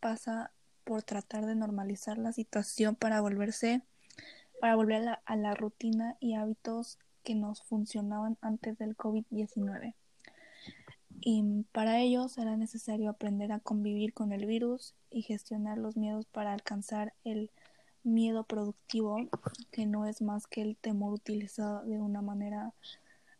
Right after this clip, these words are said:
adaptativa que nos ayuda a ser prudentes y adaptarnos a esta nueva normalidad. Una de las claves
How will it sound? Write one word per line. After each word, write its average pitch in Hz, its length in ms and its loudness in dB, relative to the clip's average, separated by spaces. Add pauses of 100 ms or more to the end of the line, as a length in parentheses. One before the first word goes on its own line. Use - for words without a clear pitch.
(140)
adaptativa 226 800 2
que 247 160 -6
nos 220 200 0
ayuda 220 440 2
a 220 100 -4
ser 220 220 0
prudentes 226 800 -2
y 233 80 -2
adaptarnos 220 840 0 (340)
a 214 300 0
esta 220 260 0
nueva 214 280 0
normalidad. 208 640 -2 (1040)
Una 262 320 6
de 285 140 4
las 208 340 0 (180)
claves 226 720 4